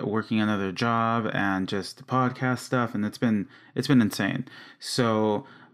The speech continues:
hopefully with these, uh, pre-recorded episodes and with, uh, new gaming time, new gaming time for me coming out and new games coming out, I can hopefully keep up a rhythm and start talking about more recent games.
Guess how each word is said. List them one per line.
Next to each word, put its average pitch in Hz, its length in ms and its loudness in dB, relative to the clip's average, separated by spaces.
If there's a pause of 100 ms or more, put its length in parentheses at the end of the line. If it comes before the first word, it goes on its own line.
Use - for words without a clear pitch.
(120)
hopefully 147 720 2
with 113 300 -2
these, 113 280 0
uh, 104 200 0
pre-recorded 127 580 2
episodes 120 760 0
and 101 400 -2
with, 101 300 -6
uh, 98 200 -2
new 107 200 0
gaming 107 440 2
time, 107 440 -4 (100)
new 113 200 2
gaming 107 340 2
time 104 220 -4
for 92 120 -10
me 156 220 4
coming 104 280 0
out 95 380 0 (420)
and 101 200 -2
new 127 140 8
games 127 320 6
coming 98 240 0
out, 98 220 0 (280)
I 110 120 -2
can 117 100 0
hopefully 127 400 4
keep 135 260 -2
up - 120 -6
a 113 40 0
rhythm 113 520 2
and 98 640 -2 (100)
start 135 240 -2
talking 123 200 0
about 110 140 2
more 110 180 4
recent 117 460 0
games. 156 460 0